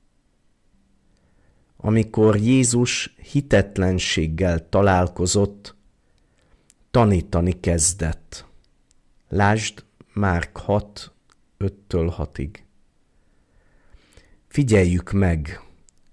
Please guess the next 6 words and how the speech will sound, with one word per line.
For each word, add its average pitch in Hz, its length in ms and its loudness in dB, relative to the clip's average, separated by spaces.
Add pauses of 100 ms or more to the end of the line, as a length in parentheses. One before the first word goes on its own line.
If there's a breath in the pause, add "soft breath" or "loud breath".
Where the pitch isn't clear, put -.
(800)
hogy 92 260 -4
Jézus 107 540 0
szolgálata 104 1200 2
három 113 680 0
területből 87 800 0
állt 85 500 -4